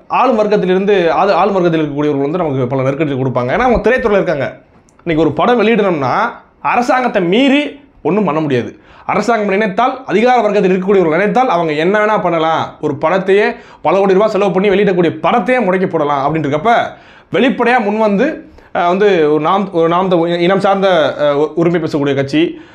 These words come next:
மொழி சார்ந்த உரிமை பேசக்கூடிய கட்சி, தமிழருக்கான ஒரு அங்கீகாரத்தை பேசக்கூடிய ஒரு கட்சியாக இருக்கக்கூடிய நாம் தமிழர் கட்சிக்கு அதிகாரத்திலே வரல. அதிகாரத்திலே வராம இருக்கக்கூடிய ஒரு கட்சிக்கு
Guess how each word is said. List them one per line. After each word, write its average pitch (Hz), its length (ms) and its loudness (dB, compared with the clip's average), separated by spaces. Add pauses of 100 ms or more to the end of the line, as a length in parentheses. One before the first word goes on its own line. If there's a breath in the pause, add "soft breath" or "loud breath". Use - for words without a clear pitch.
மொழி 202 180 2
சார்ந்த 214 280 0
உரிமை 190 220 2
பேசக்கூடிய 151 320 0
கட்சி, 135 220 -2
தமிழருக்கான 202 760 0 (480 loud breath)
ஒரு 156 220 0
அங்கீகாரத்தை 160 680 0
பேசக்கூடிய 147 340 -2
ஒரு 135 160 -2
கட்சியாக 202 420 0
இருக்கக்கூடிய 143 520 -2 (120)
நாம் 220 300 0
தமிழர் 220 240 2
கட்சிக்கு 175 520 0
அதிகாரத்திலே 208 460 0
வரல. 180 300 0 (160)
அதிகாரத்திலே 240 560 2
வராம 233 260 2
இருக்கக்கூடிய 202 280 0
ஒரு 170 40 -2
கட்சிக்கு 170 680 0